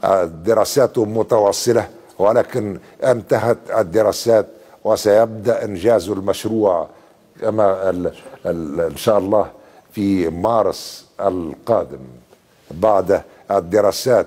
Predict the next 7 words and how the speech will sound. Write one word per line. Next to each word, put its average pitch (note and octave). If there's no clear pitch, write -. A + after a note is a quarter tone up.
التي E2
يعني A2
منذ C3+
سنة C3
ألفين A#2
وسبعتاش A2
والدراسات A2+